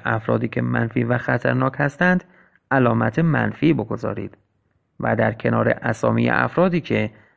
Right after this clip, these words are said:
مثبت و فرهیخته هستند، علامت مثبت بگذارید. با این کار الگویی برای تصمیم گیری در مورد هر شخص شکل می‌گیرد. شاید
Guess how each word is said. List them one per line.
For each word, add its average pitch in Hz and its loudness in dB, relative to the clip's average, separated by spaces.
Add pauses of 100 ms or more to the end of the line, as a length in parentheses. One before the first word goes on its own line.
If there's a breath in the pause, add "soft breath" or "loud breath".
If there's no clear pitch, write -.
(120)
مثبت 117 0
و 120 0
فرهیخته 127 -2
هستند، 185 0 (420 soft breath)
علامت 113 0
مثبت 123 -4
بگذارید. 107 -6 (840)
با 143 4
این 160 2
کار 190 2
الگویی 139 4
برای 113 4
تصمیم 123 -2
گیری 120 0
در 123 2
مورد 127 0
هر 151 0
شخص 113 -2 (120)
شکل - -4
می‌گیرد. - -8 (1040)
شاید 180 2